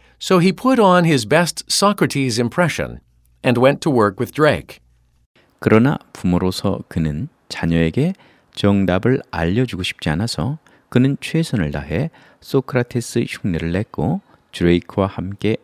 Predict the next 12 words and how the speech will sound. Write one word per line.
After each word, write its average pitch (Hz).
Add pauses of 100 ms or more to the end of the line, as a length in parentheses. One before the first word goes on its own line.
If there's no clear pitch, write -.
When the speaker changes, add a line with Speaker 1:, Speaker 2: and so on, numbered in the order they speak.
Speaker 2:
과제를 -
하기 110
시작했습니다. - (1000)
Speaker 1:
Ted 185
asked 175
Drake 101 (180)
to 156
describe 92
the 120
problem 170
to 90
him. 73